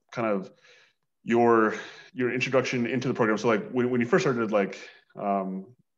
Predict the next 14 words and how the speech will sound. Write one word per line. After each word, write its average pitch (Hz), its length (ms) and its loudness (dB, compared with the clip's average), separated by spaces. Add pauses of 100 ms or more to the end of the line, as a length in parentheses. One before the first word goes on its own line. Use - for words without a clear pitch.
(500)
were 117 100 -2
you 131 60 0
do-, 127 140 0
like, 120 320 -4
it, 127 80 -4
it 135 140 -4
didn't 139 320 -4
sound 131 140 -2
like 110 40 -2
you 113 80 0
were 110 80 0
actually 104 260 -2
doing 98 260 -4
much - 380 -8